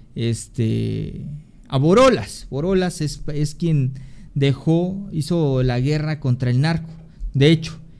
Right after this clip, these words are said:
ella ya tuvo una demanda por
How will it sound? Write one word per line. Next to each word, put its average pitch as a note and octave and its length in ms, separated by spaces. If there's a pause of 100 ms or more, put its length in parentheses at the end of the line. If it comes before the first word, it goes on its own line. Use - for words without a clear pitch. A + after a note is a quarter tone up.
(120)
ella G#3 220
ya F3 580
tuvo F3+ 220
una F#3 240
demanda C#3+ 580 (480)
por B2+ 600